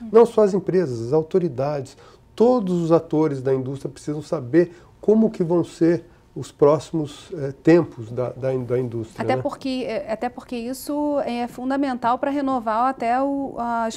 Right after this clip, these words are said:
Speaker 1: o, a quantidade de, de petróleo a ser explorado, né?
Speaker 2: Perfeitamente. O petróleo, ele, ele tem um declínio natural entre oito e dez por cento ao ano, as, eh, as reservas, e você tem que repor isso continuamente. Então,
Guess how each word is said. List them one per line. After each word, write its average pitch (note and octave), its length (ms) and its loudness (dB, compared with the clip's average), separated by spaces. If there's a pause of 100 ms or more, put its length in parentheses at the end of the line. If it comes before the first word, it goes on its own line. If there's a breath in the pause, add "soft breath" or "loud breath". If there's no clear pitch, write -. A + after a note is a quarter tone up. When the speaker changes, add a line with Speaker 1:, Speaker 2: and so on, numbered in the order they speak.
(120)
Speaker 1:
o, A3 220 -8
a G#3+ 40 -10
quantidade A#3+ 440 -2
de, B3+ 260 -2
de A3 160 -8
petróleo B3 520 0
a - 20 -2
ser B3+ 100 -6
explorado, C#4+ 540 -4
né? - 80 -10
Speaker 2:
Perfeitamente. D3 560 -2
O - 20 -20
petróleo, B2 480 0
ele, D#3+ 400 4
ele B2 160 -4
tem C3+ 240 2
um C#3 180 -2
declínio C3 680 -2 (200 soft breath)
natural B2+ 640 -2
entre A#2+ 240 -6
oito B2+ 220 -2
e B2 40 -12
dez A#2+ 220 -6
por - 140 -20
cento A#2+ 340 -6
ao B2+ 140 -2
ano, B2+ 240 -6
as, G#2 200 -10
eh, A#2 140 -8 (320 soft breath)
as G#2+ 140 -10
reservas, A#2 680 -6 (300 soft breath)
e - 20 -12
você A#2+ 180 -6
tem C3+ 160 -2
que - 120 -12
repor E3 400 2
isso D3+ 180 -2
continuamente. D#3 760 -2
Então, B2 280 -2